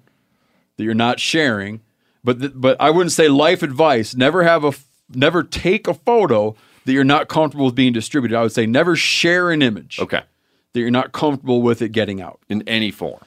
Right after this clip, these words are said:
Speaker 1: Yeah. In that life advice, like, life advice to a hunter, I would say when, um, when putting up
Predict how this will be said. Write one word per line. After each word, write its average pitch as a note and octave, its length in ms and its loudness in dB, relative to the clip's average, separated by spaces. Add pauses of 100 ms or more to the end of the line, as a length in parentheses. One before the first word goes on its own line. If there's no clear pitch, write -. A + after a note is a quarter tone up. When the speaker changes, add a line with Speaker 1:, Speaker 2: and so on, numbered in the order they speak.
(140)
Speaker 1:
Yeah. G#2+ 220 -6 (960)
In D#3 200 2
that G3+ 200 0
life D#3+ 300 2
advice, A2 360 -4
like, G#2 160 -4
life B2+ 240 2
advice B2+ 320 0
to G#2+ 140 -6
a - 20 -6
hunter, G#2 400 -8 (220)
I A2 140 -2
would C3 160 -2
say G2 220 -6
when, C3+ 640 -4 (720)
um, G2 480 -8 (1700)
when C#3 200 0
putting B3+ 260 2
up F3 220 0